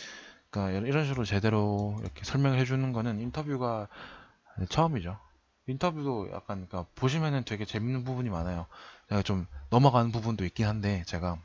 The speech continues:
간략 설명을 위해서. 카이리는 같은 경우에는 공격에만 특화, 팬텀 같은 경우에는 원작가처럼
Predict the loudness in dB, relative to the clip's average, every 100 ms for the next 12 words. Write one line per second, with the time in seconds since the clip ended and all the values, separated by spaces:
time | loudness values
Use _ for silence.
0 | -16 _ _ _ _ -20 -20 -8 -4 -4
1 | -4 -6 -8 -8 -12 -14 -14 -16 -20 _
2 | _ _ _ _ _ _ -20 -20 _ _
3 | _ _ _ _ _ -14 -6 -4 -2 -4
4 | -6 -8 -8 -6 -6 -8 -8 -8 -6 -6
5 | -8 -12 -16 -6 -6 -6 -12 -20 -20 -20
6 | -20 -14 -8 -4 -6 -6 -8 -8 -6 -6
7 | -6 -8 -10 -6 -4 -4 -6 -2 -2 -4